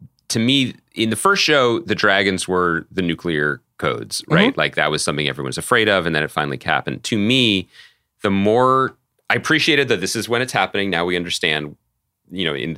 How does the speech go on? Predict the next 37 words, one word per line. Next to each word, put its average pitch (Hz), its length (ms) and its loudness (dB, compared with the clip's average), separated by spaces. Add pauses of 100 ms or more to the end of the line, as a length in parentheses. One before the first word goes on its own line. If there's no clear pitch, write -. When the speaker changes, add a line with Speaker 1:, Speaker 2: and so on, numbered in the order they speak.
(100)
Speaker 1:
in 90 60 -6
the 82 80 -4
chronology 80 480 -4
of 73 80 -4
our 76 80 -4
show. 78 300 -2
But - 240 -6
I, 117 240 0
I'm 135 260 2
not 123 320 2
super 110 420 -2
into 90 400 -2
mentioning 80 800 -2 (120)
Speaker 2:
I'm 131 120 2
just 139 180 2
Speaker 1:
the - 60 2
Night - 60 4
Speaker 2:
imagining 120 340 4 (160)
Speaker 1:
King - 60 -16
Speaker 2:
right 123 200 2
now 123 180 2
Speaker 1:
and 92 80 0
Speaker 2:
that, 92 40 4
Speaker 1:
White 87 120 0
Walkers. 110 280 0
Speaker 2:
uh, 113 300 2 (280)
dragon 117 420 2
being 110 240 0
absconded 113 480 0
to 117 60 -4
Mar-a-Lago 104 600 0
while 120 200 -2
you're 127 140 -2
talking. 139 440 2
Speaker 1:
<laughs> - 580 -10
He 151 280 -4
said, 156 220 0